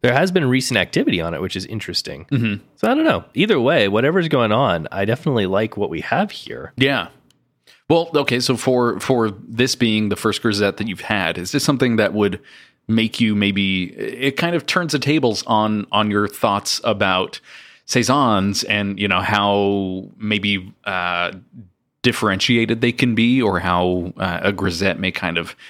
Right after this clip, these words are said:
Speaker 2: "Ah, this is, this is something that tastes a little bit different." Does it, do you get that, that feel from it? Are you willing to kinda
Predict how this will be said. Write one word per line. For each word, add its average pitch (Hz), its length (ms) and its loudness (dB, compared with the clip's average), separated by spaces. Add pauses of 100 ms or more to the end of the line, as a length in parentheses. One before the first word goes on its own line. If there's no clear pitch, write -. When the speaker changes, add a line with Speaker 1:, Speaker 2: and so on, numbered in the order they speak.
(260)
Speaker 2:
"Ah, 110 420 2
this 104 220 -2
is, 92 200 -6
this 123 180 0
is 110 80 0
something 110 220 2
that 95 120 0
tastes 107 200 0
a 107 40 2
little 101 140 2
bit 87 140 -2
different." - 400 -2 (260)
Does 107 120 2
it, 104 100 0
do 113 80 2
you 110 100 0
get 117 160 2
that, 107 280 -2 (140)
that 104 160 2
feel 131 260 2
from 123 180 2
it? 117 100 4
Are 104 100 4
you 98 160 2
willing 104 340 2
to 104 160 0
kinda 92 360 -2